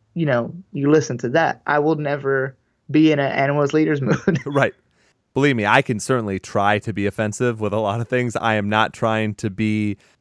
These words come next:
Speaker 2: anywhere near, like, offending them or people that listen to post-rock. It's just, I don't get it.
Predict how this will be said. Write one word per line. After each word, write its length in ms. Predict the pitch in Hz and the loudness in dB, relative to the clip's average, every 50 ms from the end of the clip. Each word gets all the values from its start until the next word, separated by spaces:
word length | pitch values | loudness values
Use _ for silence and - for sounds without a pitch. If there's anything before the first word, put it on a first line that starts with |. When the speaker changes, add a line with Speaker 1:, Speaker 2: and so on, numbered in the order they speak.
| _ _ 123 | _ _ 0
Speaker 2:
anywhere 520 | 127 123 127 123 117 113 113 113 110 110 | 0 2 2 2 2 2 4 4 4 2
near, 520 | 110 107 110 110 110 107 107 107 104 101 101 | 0 0 -2 0 0 0 0 2 2 0 0
like, 320 | 101 101 98 95 92 - - | 2 2 0 0 -2 -4 -6
offending 880 | - 101 - - - 110 104 104 101 101 98 95 95 92 92 92 90 87 87 - _ _ - | -8 -8 -8 -4 -4 -2 -2 -2 -2 -2 -2 -2 -2 -4 -6 -6 -8 -10 -12 -16 _ _ -18
them 500 | 101 98 107 104 104 101 101 98 98 98 - | -6 -2 0 0 2 0 0 -2 -2 -4 -4
or 320 | - 107 107 104 101 98 | 0 2 2 4 2 2
people 400 | - - - 117 107 - 104 101 | -2 -4 -6 -6 -2 -2 -2 -2
that 160 | 98 98 95 80 | 0 -2 -4 -2
listen 340 | 104 110 101 - - 101 90 | -2 -4 -4 -4 -8 -10 -8
to 120 | - 98 | -8 -12
post-rock. 560 | - - 107 101 95 - - 131 139 127 117 - | -6 -4 -4 -4 -4 -2 0 2 2 2 0 -2
It's 180 | 101 113 - | -8 -10 -6
just, 280 | - 127 120 - - - _ _ _ _ _ - | -4 -6 -6 -6 -8 -16 _ _ _ _ _ 0
I 140 | 104 120 | 2 4
don't 380 | 127 131 127 123 113 - - 101 | 6 6 4 4 2 -4 -10 -6
get 180 | 98 110 117 120 | 0 2 2 2
it. 160 | 90 - | 0 -2